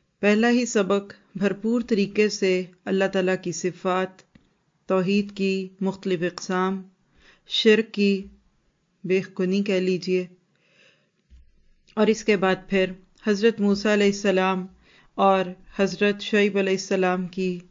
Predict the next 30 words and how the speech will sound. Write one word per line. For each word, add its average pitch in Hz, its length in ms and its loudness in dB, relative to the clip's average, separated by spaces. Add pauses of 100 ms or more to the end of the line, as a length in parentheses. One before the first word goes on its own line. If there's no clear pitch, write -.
(120)
باتیں 185 340 -2
یاد 185 260 0
دلائی 180 300 0
جائیں 175 280 -4
گی 180 100 -2
سورہ 175 280 -6
قصص 202 440 -4
میں، 190 160 -2 (720)
جس 220 280 -2
میں 226 240 2
یہ 220 240 0
message 202 480 -2
دیا 208 180 4
جائے 190 340 2
گا 185 200 -2 (480)
کہ 208 300 2
اللہ 220 200 2 (120)
تعالیٰ 185 380 0
نے 180 320 -4 (280)
ہر 220 260 2
نبی 196 340 0
کو 185 200 -2
دنیا 185 420 0
میں 208 180 0
جو 175 160 -2
بھیجا 175 380 -4 (340)
تو 190 100 -2
اس 185 100 -6
کا 180 140 -4
مقصد 180 600 -2